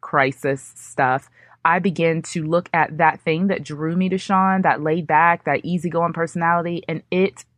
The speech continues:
made me sick. I'm telling you, like, I used to could not stand it because I was just all angry and riled up,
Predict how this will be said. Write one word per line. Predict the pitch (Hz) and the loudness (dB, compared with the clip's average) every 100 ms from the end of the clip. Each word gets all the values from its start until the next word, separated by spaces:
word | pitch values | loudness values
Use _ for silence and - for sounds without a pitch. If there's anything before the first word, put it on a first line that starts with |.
| - | -8
made | 165 165 165 - | -4 -2 -4 -6
me | 165 151 143 | -6 -4 -6
sick. | - - 127 - - _ - | -10 -6 -6 -6 -20 _ -2
I'm | 202 | 0
telling | 196 302 247 156 | 2 2 2 -2
you, | 139 | -2
like, | 156 156 | -4 0
I | 180 | 0
used | 208 226 | 0 -2
to | 214 | -4
could | 208 | -2
not | 196 165 | 0 -2
stand | - 233 269 147 | -4 -4 -2 -4
it | 127 - _ - | -6 -10 _ -8
because | 190 202 | -2 2
I | 214 | 2
was | 302 247 | 2 -2
just | 190 - | -4 -2
all | 170 156 - | -2 -2 0
angry | 226 226 226 160 | 0 2 0 -2
and | 165 | -2
riled | 175 202 220 | 2 2 4
up, | 214 220 | 2 2